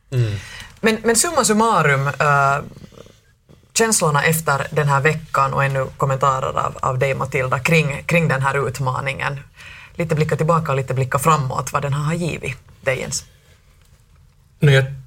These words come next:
Speaker 3: den har nog lärt mig mycket. Det, den här veckan så lärde mig faktiskt, och, och det, och det som jag nog har tagit med mig så är att, är att, är att, är att försöka vara mera initiativrik hemma.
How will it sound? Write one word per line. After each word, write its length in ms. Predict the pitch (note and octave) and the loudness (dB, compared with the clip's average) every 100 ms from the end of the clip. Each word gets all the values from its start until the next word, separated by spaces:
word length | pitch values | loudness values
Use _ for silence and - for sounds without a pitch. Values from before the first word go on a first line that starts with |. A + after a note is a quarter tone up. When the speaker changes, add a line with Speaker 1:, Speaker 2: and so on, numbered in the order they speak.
| - _ _ _ | -20 _ _ _
Speaker 3:
den 160 | E3+ D3 | 2 4
har 80 | E3+ | 6
nog 160 | G3 E3 | 4 4
lärt 340 | C3+ A2+ - | 4 2 2
mig 160 | A2 G#2+ | 2 2
mycket. 380 | A2+ - A#2+ A2+ - - - _ _ _ _ _ - | 0 0 0 0 -8 -20 -20 _ _ _ _ _ 0
Det, 200 | E3+ D3 | 4 4
den 140 | D3 | 4
här 80 | C#3+ | 6
veckan 260 | C#3+ C3+ C#3 | 4 4 4
så 60 | C#3 | 6
lärde 260 | C#3 B2+ | 4 4
mig 140 | B2 A2+ | 4 4
faktiskt, 480 | B2+ - A#2 A2+ | 2 0 -4 0
och, 140 | C#3 B2+ | 2 2
och 100 | D3 | 4
det, 200 | D3 - - - - - _ - | 2 0 -6 -14 -20 -20 _ -2
och 120 | D#3+ | 4
det 100 | D3 | 4
som 140 | D#3+ F#3 | 4 4
jag 140 | E3 | 4
nog 100 | E3 | 4
har 80 | D#3 | 4
tagit 280 | D#3+ C#3+ C3+ | 2 2 2
med 300 | C#3 D#3 A2 | 4 4 2
mig 240 | A2 D3+ D#3 - - - | -2 -2 -4 -8 -12 0
så 140 | D#3+ | 2
är 180 | C#3 C3 | 4 2
att, 160 | B2+ - - | 0 -4 -2
är 80 | C#3+ | 0
att, 200 | A#2+ - - | 0 -4 -2
är 80 | C3+ | -2
att, 220 | - - _ _ - _ | -2 -14 _ _ -20 _
är 80 | D3+ | 0
att 120 | C3 | 2
försöka 440 | C3+ - D#3+ D3 C3+ | 2 4 4 4 2
vara 160 | C3+ | 2
mera 280 | C3 C3 B2 | 4 4 4
initiativrik 1000 | B2 B2 A#2+ C3 A2 C3 A#2 A2+ A2+ - | 4 2 2 0 0 0 0 -2 -4 -6
hemma. 400 | - B2 A2+ A2+ | -6 -2 -2 -2